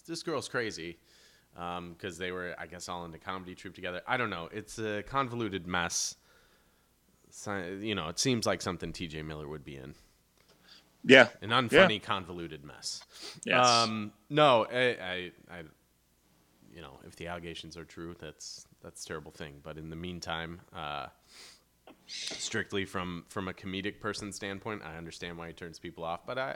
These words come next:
Speaker 1: I, I find him pretty funny. So
Speaker 2: Yeah, not bad.
Speaker 1: Oh, friend of the show, Anderson, hates him.
Speaker 2: Oh, yeah. Yeah.
Speaker 1: Hates him.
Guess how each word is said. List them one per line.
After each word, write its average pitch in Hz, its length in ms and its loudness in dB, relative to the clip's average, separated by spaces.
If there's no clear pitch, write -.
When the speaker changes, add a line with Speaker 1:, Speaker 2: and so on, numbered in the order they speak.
Speaker 1:
I, 123 320 -4
I - 40 -8
find 82 180 -8
him 71 80 -14
pretty 64 160 -16
funny. 58 260 -16
So - 120 -18
Speaker 2:
Yeah, 240 160 12
not - 280 0
bad. - 220 0
Speaker 1:
Oh, 110 220 8
friend 135 260 2
of 120 60 -2
the 98 60 -2
show, - 280 0
Anderson, 90 580 -6
hates 90 360 -6
him. - 120 -16
Speaker 2:
Oh, 123 180 12
yeah. 104 320 10
Yeah. 82 240 -2
Speaker 1:
Hates 185 320 -10
him. 170 320 -2